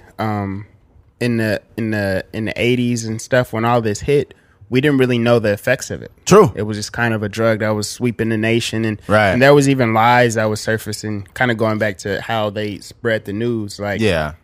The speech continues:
Speaker 1: you know, crack can give you aids or, you know, what, I don't know.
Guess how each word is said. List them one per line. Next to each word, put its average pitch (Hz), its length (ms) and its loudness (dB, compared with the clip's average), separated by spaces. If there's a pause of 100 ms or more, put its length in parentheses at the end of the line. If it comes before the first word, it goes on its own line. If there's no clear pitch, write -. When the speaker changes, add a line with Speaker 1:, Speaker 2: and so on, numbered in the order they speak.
Speaker 1:
you 120 100 -8
know, 104 220 -8 (160)
crack 139 240 0
can 123 160 -6
give 131 180 -6
you 127 140 0
aids 117 360 0
or, 92 160 -10
you 185 120 -2
know, 113 160 2
what, 127 120 4
I 151 180 6
don't 127 120 4
know. 113 100 2